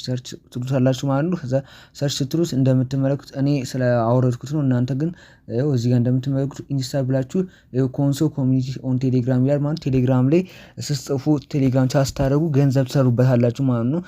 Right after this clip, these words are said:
ምንም እናንተ ነገር እንትን አይልም፣ ግን እናንተ በምትጽፉበት ሰዓት፣ እ፣ በቃ ከሌሎች ጋር ቴሌግራማችሁ ላይ የሆነ ነገር ስታደርጉ ገንዘብ ይቆጥርላችኋል ማለት ነው። እ፣ ለዛ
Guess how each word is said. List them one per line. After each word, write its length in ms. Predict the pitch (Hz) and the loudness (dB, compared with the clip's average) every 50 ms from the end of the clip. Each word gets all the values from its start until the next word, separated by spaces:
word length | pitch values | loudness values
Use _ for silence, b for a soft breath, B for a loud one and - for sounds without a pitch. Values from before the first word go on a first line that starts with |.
| B B B B | B B B B
ምንም 240 | - 151 160 156 151 | -2 0 2 2 4
እናንተ 300 | 147 143 135 131 127 123 135 131 | 4 2 2 2 2 2 2 2
ነገር 280 | 123 123 120 131 131 123 117 113 110 107 104 101 104 | 2 2 2 2 2 2 0 0 -2 -4 -6 -6 -6
እንትን 240 | 107 113 127 123 127 | -6 -4 -2 0 0
አይልም፣ 260 | 123 135 160 185 175 | 2 2 2 2 2
ግን 160 | 156 170 156 | 2 4 4
እናንተ 280 | 127 123 120 120 127 180 185 185 B B B B B | 4 4 4 2 2 0 -2 -2 B B B B B
በምትጽፉበት 760 | 123 135 139 143 143 131 - - 123 131 135 123 123 135 127 | 0 2 4 2 2 0 -2 -6 -4 -4 -2 0 0 0 0
ሰዓት፣ 300 | 127 - 147 131 127 127 - B B B B - | 0 0 0 2 0 0 -2 B B B B -6
እ፣ 120 | 117 120 123 123 123 123 120 | -2 0 2 4 4 2 2
በቃ 180 | 110 143 151 - 123 | 2 0 0 0 -2
ከሌሎች 480 | - - 143 147 147 143 147 139 131 - - 147 | -2 0 0 2 2 2 2 0 0 -4 -2 0
ጋር 160 | 175 185 180 | 2 2 2
ቴሌግራማችሁ 680 | - 165 147 147 139 131 143 139 139 135 135 135 - - | 4 4 6 6 6 6 4 4 4 4 2 0 -2 -2
ላይ 120 | 127 135 131 | 0 0 2
የሆነ 180 | 135 139 139 135 | 2 2 0 0
ነገር 220 | 139 135 127 131 | 0 0 -2 -2
ስታደርጉ 400 | 127 - - 143 135 131 139 143 170 214 226 B B B B B B _ - - | -4 -6 -6 -6 -4 -2 -2 -2 -2 -4 -4 B B B B B B _ -4 2
ገንዘብ 340 | 127 156 151 143 151 151 139 | 4 6 6 8 6 6 4
ይቆጥርላችኋል 760 | 143 - 135 127 139 131 127 123 127 123 123 - 135 127 120 | 4 0 -2 -6 -4 -4 -2 0 0 0 0 -2 -2 -2 0
ማለት 280 | 120 120 120 120 123 139 | 0 0 0 0 0 0
ነው። 120 | 156 196 226 B B B B B | 0 0 -2 B B B B B
እ፣ 200 | B - 107 92 85 101 | B -6 -6 -4 -2 0
ለዛ 200 | 87 101 113 | 0 2 2